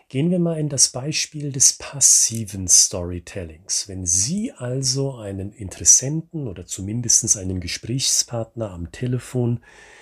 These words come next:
dazu ermutigen wollen, selbst eine Geschichte zu erzählen. Und auch dieser Fall ist mir in den letzten Tagen in meiner Telefonakquise widerfahren.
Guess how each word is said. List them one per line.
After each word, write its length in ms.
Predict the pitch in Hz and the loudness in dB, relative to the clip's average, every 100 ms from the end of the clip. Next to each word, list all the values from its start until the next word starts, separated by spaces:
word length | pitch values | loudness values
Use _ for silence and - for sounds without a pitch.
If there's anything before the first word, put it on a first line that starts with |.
| - - | -20 -10
dazu 340 | 101 - 151 | -4 -2 -2
ermutigen 800 | 139 101 110 143 - 123 120 101 | -2 -2 -2 -2 -4 -2 -2 -2
wollen, 320 | 110 110 113 - | -4 -2 -4 -6
selbst 880 | 98 - - 113 98 - - - - - | 0 2 4 4 2 4 4 4 -2 -10
eine 240 | 98 90 | -6 -6
Geschichte 580 | 85 85 - 95 - 90 | -6 -6 -4 -4 -4 -6
zu 220 | - - | -6 -4
erzählen. 560 | 80 73 - 82 78 - _ _ _ _ - - - - | -6 0 0 0 -8 -20 _ _ _ _ -20 -20 -18 -2
Und 180 | 151 180 | 0 0
auch 140 | - | -6
dieser 420 | - 233 - 101 | -6 2 2 2
Fall 380 | - - 92 151 | -4 -8 -6 -4
ist 260 | 175 - 143 | 2 2 2
mir 120 | 131 | -2
in 100 | 123 | 0
den 120 | 117 | 0
letzten 520 | 110 135 - - 147 | -2 2 4 4 0
Tagen 380 | 131 117 110 135 | -4 -6 -4 -2
in 100 | 123 | -2
meiner 280 | 110 110 113 | -4 -6 -8
Telefonakquise 1120 | - 104 98 - 127 139 127 - 123 120 120 | -8 -10 -8 -4 -2 -2 -6 -6 2 2 2
widerfahren. 580 | 117 113 - 113 80 | -2 -6 -6 -6 -6